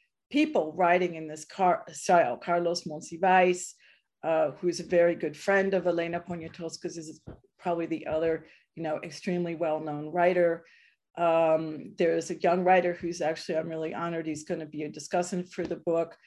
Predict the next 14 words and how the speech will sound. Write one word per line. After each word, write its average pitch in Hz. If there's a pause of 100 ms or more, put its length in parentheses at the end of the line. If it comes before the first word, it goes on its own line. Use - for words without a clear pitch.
(480)
Um, 151 (1300)
uh, 147 (580)
wow, -
I'm -
thinking 190
of 160
his 156
dad, - (200)
<laughs> -
um, 185 (640)
but 180
Vi-, 175 (100)
Villoro. 165 (560)
Um, 165